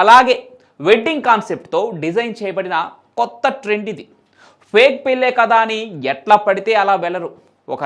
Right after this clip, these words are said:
రియల్ మ్యారేజ్కి వెళ్తే ఎలా అయితే అందంగా అలంకరించుకొని వెళ్తారో, అలానే ఈ ఫేక్ వెడ్డింగ్కు అటెండ్ అవుతూ ఉంటారు యూత్. మండపం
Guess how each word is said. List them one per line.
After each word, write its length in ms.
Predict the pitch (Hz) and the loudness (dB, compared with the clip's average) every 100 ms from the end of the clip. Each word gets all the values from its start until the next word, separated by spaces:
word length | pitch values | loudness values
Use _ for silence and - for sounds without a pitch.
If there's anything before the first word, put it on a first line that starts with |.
| 131 | -2
రియల్ 240 | 175 233 226 | -2 0 0
మ్యారేజ్కి 480 | 220 220 214 214 196 | 0 0 -2 -6 -6
వెళ్తే 260 | 196 196 208 180 139 | -6 -2 -4 -2 -2
ఎలా 140 | 175 196 | 0 0
అయితే 220 | 196 196 202 - 147 | -2 -4 -6 -6 -12
అందంగా 480 | 165 170 180 175 185 - 143 | -10 -12 -10 -6 -6 -6 -6
అలంకరించుకొని 640 | 170 175 175 165 - 165 | -6 -6 -10 -10 -12 -10
వెళ్తారో, 400 | 143 143 170 196 165 - 147 | -10 -4 -2 -2 -4 -4 2
అలానే 420 | 170 240 277 247 240 240 | 6 8 8 6 2 -2
ఈ 40 | 220 - | -4 2
ఫేక్ 260 | 220 277 247 | 4 4 2
వెడ్డింగ్కు 420 | 240 196 220 220 214 214 - 170 | 0 0 -2 0 0 -2 2 2
అటెండ్ 280 | 202 247 226 | 2 0 0
అవుతూ 160 | 220 214 | 0 -2
ఉంటారు 260 | 196 202 190 | 0 2 2
యూత్. 220 | 170 151 - _ _ _ _ _ 143 | -2 -6 -14 _ _ _ _ _ 0
మండపం 360 | 185 294 - | 2 4 2